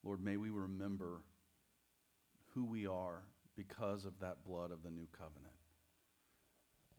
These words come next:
May your grace redefine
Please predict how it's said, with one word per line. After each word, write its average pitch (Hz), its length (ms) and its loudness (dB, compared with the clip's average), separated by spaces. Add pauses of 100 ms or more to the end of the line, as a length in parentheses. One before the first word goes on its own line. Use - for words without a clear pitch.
May 101 100 0
your 110 200 4
grace 101 800 0 (440)
redefine 95 880 0